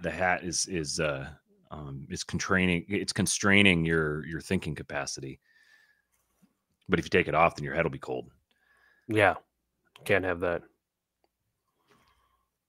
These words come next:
Speaker 1: Anyways, so with the, with the, this particular issue, this is one of many issues where he's gonna get into, we can discuss, and really we could probably do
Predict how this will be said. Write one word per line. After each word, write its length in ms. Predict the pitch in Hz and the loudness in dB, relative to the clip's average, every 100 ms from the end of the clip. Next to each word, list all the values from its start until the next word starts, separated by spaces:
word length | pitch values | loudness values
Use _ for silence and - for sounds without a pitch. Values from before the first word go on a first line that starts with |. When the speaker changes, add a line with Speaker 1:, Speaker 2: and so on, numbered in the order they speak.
| _ _ _ _ - | _ _ _ _ 6
Speaker 1:
Anyways, 420 | 165 123 98 - - | 10 10 8 2 -2
so 440 | - 151 135 127 - _ | 10 12 12 10 0 _
with 360 | 165 147 143 139 | 0 8 8 6
the, 480 | 120 127 120 117 113 92 - - - - | 2 4 4 4 2 -2 -10 -10 -12 -6
with 260 | - 123 117 | 0 0 4
the, 440 | 123 110 95 87 - _ _ _ _ _ _ _ _ _ - | 6 6 4 -4 -16 _ _ _ _ _ _ _ _ _ 0
this 200 | 135 160 | 6 6
particular 540 | 175 147 160 151 120 113 | 6 6 6 8 6 8
issue, 540 | 117 113 95 76 82 - _ - | 6 4 2 -2 -6 -12 _ -6
this 120 | 104 | -2
is 80 | 107 | 6
one 160 | 131 | 8
of 80 | 110 | 8
many 260 | 107 110 98 | 6 6 4
issues 300 | 92 98 85 | 2 -2 -4
where 100 | 87 | -4
he's 240 | 92 98 | -6 -2
gonna 160 | 104 92 | 0 0
get 140 | 90 | 0
into, 680 | 90 82 92 87 85 92 95 | 0 -2 0 0 0 -6 -10
we 160 | 104 98 | -6 -4
can 140 | 98 | -2
discuss, 480 | 85 85 - 92 - | -2 -2 2 2 2
and 100 | 92 | 6
really 200 | 135 131 | 8 8
we 120 | 104 | 6
could 160 | 120 101 | 2 0
probably 420 | 113 110 98 90 | 2 2 2 0
do 380 | 82 90 78 76 | -2 -2 -4 -6